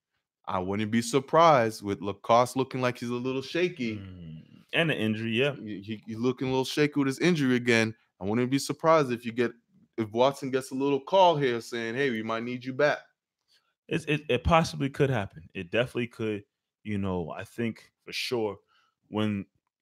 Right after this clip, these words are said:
Speaker 2: he probably stepped into the office, Bill Belichick's office for his walking papers, Belichick probably said, "Hey, man, stay in shape, stay close to your phone, 'cause unfortunately we probably
Speaker 1: Mm-hmm.
Speaker 2: don't have the room for you. But if something happens down the l-, down the line, we might need you to step up."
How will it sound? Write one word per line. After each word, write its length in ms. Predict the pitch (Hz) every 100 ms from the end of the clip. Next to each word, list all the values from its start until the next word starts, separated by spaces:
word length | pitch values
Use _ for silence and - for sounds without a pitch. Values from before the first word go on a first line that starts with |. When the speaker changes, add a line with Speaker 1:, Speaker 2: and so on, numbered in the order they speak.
| _
Speaker 2:
he 80 | 127
probably 280 | 127 110 107
stepped 300 | - 120 120
into 200 | 110 110
the 160 | 104
office, 420 | - 117 - 110 107
Bill 200 | 117 113
Belichick's 440 | 113 107 107 98
office 300 | 117 127 110 -
for 120 | 107
his 120 | 101
walking 300 | 127 127 104
papers, 360 | 107 95 98 - - - -
Belichick 400 | - 226 - 180
probably 240 | 202 208 175
said, 180 | - 147
"Hey, 160 | 120
man, 280 | 95 87 87 _ _
stay 260 | _ 117 120
in 60 |
shape, 300 | 107 139 135
stay 180 | - 110
close 280 | - 113 107
to 60 | 107
your 60 |
phone, 280 | - 95 78 -
'cause 140 | 95
unfortunately 520 | 92 - 123 - 113 107
we 120 | 104
probably 240 | 107 107
Speaker 1:
Mm-hmm. 60 | 110
Speaker 2:
don't 140 | 107
have 140 | 107 104
the 80 | 95
room 200 | 120 143
for 120 | 135
you. 240 | 139 139 143 - _
But 80 | -
if 60 |
something 280 | - 113 113
happens 320 | 110 110 110
down 220 | 104 110 107
the 60 |
l-, 200 | 107 104 107
down 220 | 113 113 110
the 80 |
line, 400 | 101 113 117 117 - _ _ _ _ 95
we 120 | 104
might 240 | 101 90
need 160 | 101 98
you 100 | 95
to 40 |
step 320 | 87 - 98 104
up." 180 | 101